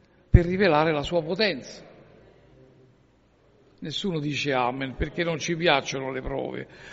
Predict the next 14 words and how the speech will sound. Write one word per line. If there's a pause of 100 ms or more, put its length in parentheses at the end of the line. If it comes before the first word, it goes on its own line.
però
le
prove
sono
necessarie (1000)
perché
mettono
in
evidenza
che
Dio
non
ci
abbandona.